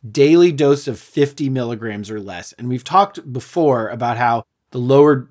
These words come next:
your dose of thyroid medicine, the less likely you are to need, you know, adjustments and switching.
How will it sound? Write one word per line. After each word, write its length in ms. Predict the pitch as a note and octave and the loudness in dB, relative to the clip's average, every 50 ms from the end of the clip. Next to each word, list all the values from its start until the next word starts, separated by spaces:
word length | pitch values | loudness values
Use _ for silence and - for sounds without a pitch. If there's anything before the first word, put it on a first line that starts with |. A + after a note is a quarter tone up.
| _ | _
your 160 | - C3 B2+ | -8 -6 -6
dose 280 | A#2 A#2 C3+ B2+ B2+ B2 | -4 -4 -4 -4 -4 -6
of 120 | C3+ A2+ | -8 -10
thyroid 500 | - - A#2 A2 A#2 B2 C3+ C3+ C#3 C3+ | -8 -6 -6 -4 -4 -4 -2 -2 -2 -2
medicine, 460 | C3+ C#3 C3+ C#3 C#3+ C3+ - D#3 D3 C3+ | -4 -4 -4 -4 -4 -4 -6 -6 -6 -6
the 100 | B2 A2 | -6 -6
less 260 | A2 A2 G#2+ - - | -6 -8 -10 -10 -10
likely 320 | A#2 A2 G#2+ - - A2+ | -10 -10 -10 -10 -8 -8
you 120 | G#2+ G#2+ G#2 | -6 -6 -6
are 160 | G#2 G#2 G#2 | -8 -8 -10
to 140 | G#2 - G#2 | -12 -14 -14
need, 360 | G2 G2 G2+ G2+ F#2+ F#2+ - | -14 -14 -16 -16 -18 -18 -16
you 80 | A2+ | -16
know, 160 | G#2 G2+ G2 G2 | -14 -14 -14 -14
adjustments 600 | F#2+ E2+ - F#2+ G2 - - A#2 G#2+ G2+ - - | -16 -14 -14 -14 -14 -14 -14 -14 -14 -16 -16 -18
and 140 | G2 F#2 E2+ | -20 -20 -20
switching. 600 | - - G2 F#2 - - B2+ A#2+ B2 C3 C3 | -20 -20 -20 -16 -14 -12 -10 -10 -10 -12 -14